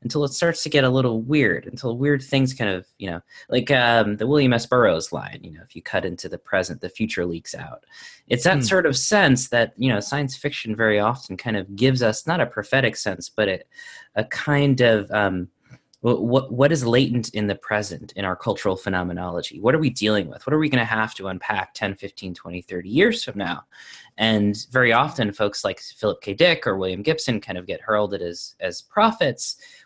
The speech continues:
Speaker 1: where really, I think they were just very sensitive to the present.
Speaker 2: They,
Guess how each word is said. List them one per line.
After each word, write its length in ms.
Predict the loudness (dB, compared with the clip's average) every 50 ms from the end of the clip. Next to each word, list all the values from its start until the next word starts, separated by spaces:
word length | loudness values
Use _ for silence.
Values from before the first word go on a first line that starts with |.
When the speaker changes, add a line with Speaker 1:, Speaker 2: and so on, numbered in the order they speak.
| _
Speaker 1:
where 140 | 2 2 4
really, 280 | 6 6 6 6 6 6
I 40 |
think 240 | 4 4 2 2 2
they 100 | 2 2
were 80 | 2 2
just 180 | 0 -2 -4
very 160 | -4 -4 -4 -2
sensitive 640 | -2 0 2 4 4 4 2 0 -4 -6 -8 -12 -16
to 120 | -18 -16
the 60 | -18 -18
present. 460 | _ -4 -2 0 0 0 -2 -4 -12 _ _ _ _ _ -20 -20 -20 -20 -20 _ _ 0
Speaker 2:
They, 180 | 0 0 0